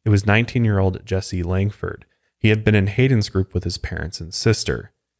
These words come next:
He was near the crater lake when the volcano erupted, and it was miraculous that he survived. Although his entire body, face, torso, arms, hands, legs, and feet were severely burned,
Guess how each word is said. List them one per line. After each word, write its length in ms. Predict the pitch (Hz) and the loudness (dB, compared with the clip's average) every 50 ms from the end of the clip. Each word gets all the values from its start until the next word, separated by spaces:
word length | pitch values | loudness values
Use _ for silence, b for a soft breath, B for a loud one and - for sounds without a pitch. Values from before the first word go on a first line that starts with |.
| _ _ _ _ _ | _ _ _ _ _
He 140 | - - 127 | 0 2 4
was 140 | 131 117 120 | 4 4 4
near 140 | 131 147 | 4 4
the 100 | 165 170 | 2 2
crater 360 | - - - 139 139 139 135 123 | 0 2 2 2 4 4 4 4
lake 300 | 120 107 104 113 - - | 4 4 2 2 0 0
when 140 | 101 98 98 | 2 2 4
the 200 | 101 98 95 95 | 4 2 2 2
volcano 480 | 101 95 98 98 - - 95 95 92 | 2 0 0 0 0 -2 -2 0 0
erupted, 600 | 90 87 90 101 110 110 - - 62 52 - - - _ _ _ _ - | 0 0 2 2 2 0 -2 -6 -10 -10 -10 -14 -20 _ _ _ _ -4
and 100 | 107 101 | -2 0
it 20 | |
was 180 | 95 98 95 - | 0 0 -2 -2
miraculous 680 | 101 98 95 95 98 107 117 120 - - 95 95 92 - | -2 -2 -2 0 0 0 0 0 0 -2 -2 0 0 -2
that 160 | - 92 92 101 | -2 -4 -4 -4
he 100 | 104 92 | -6 -6
survived. 600 | - - 90 90 98 98 95 87 - - - - _ _ _ _ _ _ _ _ - | -4 -4 -2 0 0 0 0 0 -2 -4 -10 -20 _ _ _ _ _ _ _ _ -2
Although 280 | - 98 104 113 113 113 | 0 2 4 4 4 6
his 200 | 113 120 110 113 | 6 4 4 4
entire 520 | 107 95 98 - - - 123 131 135 127 | 4 2 0 -2 0 2 4 4 4 4
body, 460 | 110 104 - 110 113 101 87 90 90 | 2 2 2 4 4 4 2 0 -2
face, 480 | 98 - - - 104 107 117 120 - - | -4 -4 -2 0 2 2 2 0 -2 -6
torso, 540 | - - - 107 113 113 - - 110 107 - | -8 -4 0 0 0 2 2 2 2 2 2
arms, 360 | - 95 101 104 104 104 - | 2 2 2 2 0 0 -2
hands, 400 | - - - 95 95 92 92 98 | -6 -6 -2 -2 -2 -2 -2 -2
legs, 340 | 90 92 92 95 92 - - | 0 0 2 0 0 -2 -4
and 180 | 90 92 95 | -6 -6 -6
feet 320 | - _ - 101 95 - - | -6 _ 0 0 0 0 -2
were 120 | 95 95 | -6 -6
severely 680 | - - - 95 92 92 98 98 101 98 95 95 90 | -6 -6 -8 -8 -8 -6 -4 -2 0 0 0 -2 -4
burned, 420 | 90 - 98 95 90 82 80 87 | -4 -2 -2 -2 -2 -4 -10 -16